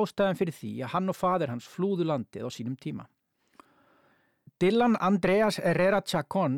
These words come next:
er fjörutíu og tveggja ára gamall Kólumbíumaður sem hefur búið á Íslandi í fimm ár. Hann er meðal annars sérfræðingur í þessum kólumbísku glæpahópum og kennir hann við Háskóla Íslands. Þetta helst sló á þráðinn til Dylans og bað hann um að útskýra hvað La Guerrilla er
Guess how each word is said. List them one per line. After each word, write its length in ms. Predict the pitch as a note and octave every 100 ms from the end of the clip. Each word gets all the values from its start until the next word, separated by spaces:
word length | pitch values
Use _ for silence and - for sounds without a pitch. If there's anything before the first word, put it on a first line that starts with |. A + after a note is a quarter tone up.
| D3+
er 60 | -
fjörutíu 400 | E3 G3+ - G3+
og 60 |
tveggja 240 | - F3+ G3
ára 80 | F#3
gamall 240 | F#3 E3
Kólumbíumaður 800 | - F3+ G#3+ F#3+ D#3 A#2 G#2+ A#2
sem 140 | D3+ D3
hefur 140 | D3
búið 280 | E3+ G3 F#3
á 60 | F3+
Íslandi 460 | G3+ - C#3 - C#3
í 40 |
fimm 260 | - B2+ G#2+
ár. 220 | C3+ - - _ _ _ _ _ _ _
Hann 140 | C#3+
er 60 | D#3
meðal 180 | F#3+ G#3+
annars 220 | G#3+ -
sérfræðingur 640 | A#3 A#3 - G#3 F#3+ E3 F3
í 80 |
þessum 220 | F3 E3 D3
kólumbísku 560 | F3 G3 F#3+ F3+ -
glæpahópum 720 | - D3 C#3 B2+ B2+ - C3+ - - - _ -
og 120 | -
kennir 320 | G#3 A#3+ G#3
hann 80 | D3+
við 140 | D3+ D3
Háskóla 400 | B2 - D3+ D#3
Íslands. 460 | - - - - - _ _ _ _ _ _
Þetta 220 | E3 F#3
helst 460 | F#3 G#3 B3 - -
sló 240 | - G#3 G3+
á 20 |
þráðinn 380 | - F3+ A#3 G#3
til 80 | F#3+
Dylans 400 | - F3+ G#2 C3
og 80 | D#3
bað 220 | E3+ F#3
hann 100 | G#3
um 80 | G3 F3+
að 100 | G3+
útskýra 560 | A#3 - - D#3 B2 A#2 - -
hvað 200 | E3 E3
La 80 | D3
Guerrilla 460 | E3+ D#3+ G3 F#3+ -
er 320 | C#3+ A2+